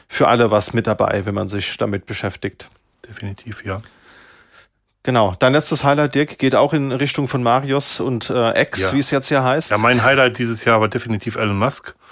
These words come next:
Speaker 2: Ähm,
Speaker 1: <laughs>
Speaker 2: kein Mensch ist nutzlos, er kann immer noch als schlechtes Vorbild dienen.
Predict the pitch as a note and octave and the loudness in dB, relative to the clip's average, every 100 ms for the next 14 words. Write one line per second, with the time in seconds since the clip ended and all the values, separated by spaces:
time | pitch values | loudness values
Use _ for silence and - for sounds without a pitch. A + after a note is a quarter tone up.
0 | - - _ - G#2 G#2 G#2+ G#2+ - D3 | -20 -20 _ -6 -2 -2 -4 -4 -2 -2
1 | - - - A#2+ B2 A#2 A#2 - C#3+ E3+ | -2 -2 2 4 4 0 -4 -2 -2 -2
2 | - C3 B2+ - A2 B2 A#2+ A2+ A2+ - | -2 -2 -2 -2 0 2 2 2 0 -2
3 | A2 A2 - B2+ C3+ B2 B2+ A#2+ B2 | -4 -4 0 0 0 -2 -4 -2 -4